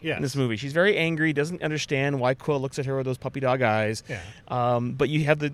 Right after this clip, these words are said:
Speaker 1: relationship between Drax and Mantis, which is hilarious, like brother, sister. So
Speaker 2: Yes.
Speaker 1: that's what's fun about these movies, as you grow with them, they're growing with, the characters grow with each other, and they're getting more chemistry, and the jokes become funnier. So,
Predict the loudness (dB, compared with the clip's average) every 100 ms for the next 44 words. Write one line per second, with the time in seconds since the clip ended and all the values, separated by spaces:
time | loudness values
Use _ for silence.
0 | -4 -2 0 0 -6 -6 -8 -2 2 2
1 | 2 -2 -8 -8 -6 -2 -2 -4 -10 -12
2 | 0 2 2 2 -2 -2 -4 -6 -6 -2
3 | 0 0 0 2 0 0 -2 0 -2 -2
4 | -4 -6 -6 -8 -6 0 0 0 -4 -18
5 | -6 8 8 8 2 0 2 2 0 -2
6 | -2 0 0 -2 -4 -4 0 4 6 4
7 | 0 -2 0 0 0 0 0 -2 -8 -4
8 | -2 -2 -4 -2 0 0 -2 -6 -2 -2
9 | -4 -8 -16 -18 -4 -2 0 0 0 0
10 | 2 2 0 -6 -18 -4 0 0 0 -2
11 | -2 -4 -8 -8 -4 -2 4 6 6 4
12 | -4 -2 -2 0 0 2 0 -2 -8 -16
13 | -20 -6 2 4 4 0